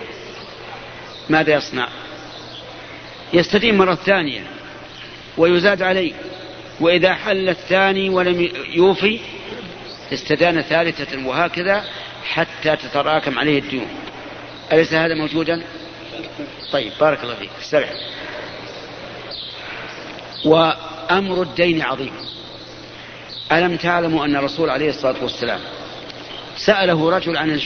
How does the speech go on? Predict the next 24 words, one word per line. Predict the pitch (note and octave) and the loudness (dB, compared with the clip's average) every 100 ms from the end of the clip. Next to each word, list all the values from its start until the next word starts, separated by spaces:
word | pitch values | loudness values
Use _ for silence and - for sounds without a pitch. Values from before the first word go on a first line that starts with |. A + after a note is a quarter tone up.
| - | -4
الشهادة | D3+ - F3 F#3 D3+ | -4 2 4 4 0
في | C#3 | -4
سبيل | C3 C3+ C3 | -4 -4 -4
الله: | A#2 G2 - - - - - - - - | -4 -6 -8 -14 -14 -14 -14 -14 -12 2
"هل | G3 F#3+ | 4 4
تكفر | F#3 F#3 F3+ F3 | 0 0 4 6
الذنب؟" | E3+ E3+ F#3 F#3 E3 - - - - - - | 6 6 4 2 -6 -14 -14 -16 -16 -14 0
قال: | D3+ C#3+ | 2 4
"نعم." | D3+ A#2+ - - - - - - - - - - - | 2 0 -6 -10 -14 -14 -14 -14 -14 -14 -14 -12 -2
أدبر | G3 F3 E3 D#3 | 0 2 0 0
الرجل | C#3 C#3+ B2 G2+ - - - - - - - - - | 0 -2 -4 -10 -12 -12 -12 -14 -14 -16 -16 -16 2
مقتنعا | E3 - G#3 G#3 F3+ | 2 4 4 4 4
بالجواب، | E3+ C#3+ C#3 A2 - - - - - - - - - - - - - | 4 2 2 0 -6 -12 -14 -14 -14 -14 -14 -14 -14 -14 -14 -12 2
ثم | F#3+ F#3 | 4 6
دعاه | E3+ D#3+ F3 | 4 4 4
النبي | D#3 D#3 D#3 E3 D#3 | 4 2 2 2 2
صلى | C#3+ | 0
الله | D3 D#3 C#3 C3 | 2 4 4 4
عليه | D3+ C#3+ | 4 4
وعلى | C3+ C3 D#3 | 4 4 4
آله | D3 | 4
وسلم | C3+ D#3+ D#3 D#3 | 0 0 2 4
وقال | D3 D3 D#3+ D#3+ | 4 4 4 6
له: | D#3+ F3+ | 6 4